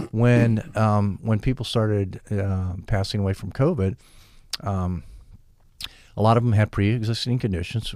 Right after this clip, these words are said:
We knew that, of course. Um, but I, I'm convinced now, after my own personal experience in the hospital,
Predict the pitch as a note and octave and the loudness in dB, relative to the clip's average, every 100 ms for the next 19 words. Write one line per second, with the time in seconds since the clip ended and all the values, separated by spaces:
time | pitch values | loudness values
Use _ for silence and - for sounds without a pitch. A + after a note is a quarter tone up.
0 | - F#2+ F#2+ E2+ D2+ F2 - - G2 F#2 | -4 0 0 0 -2 -4 -8 -6 -4 -4
1 | - - - - - - F#2+ F#2 - F#2+ | -6 -12 -20 -20 -14 -4 -2 -2 -4 2
2 | A2 G#2+ - _ _ _ - G#2+ G#2 A#2 | 2 2 -4 _ _ _ -6 -4 -2 0
3 | A#2+ B2 A2+ A2+ - G#2+ G#2 G2+ G2+ G#2 | 2 2 2 2 0 2 2 2 0 -2
4 | G#2 G2 G2+ G2+ - G2 G#2 F#2+ - G2+ | 0 0 2 0 0 -4 -4 -8 -6 -6
5 | G2 G2 F2+ F#2 G#2+ - B2 C3+ | -4 -4 -4 -2 -2 -4 -4 -6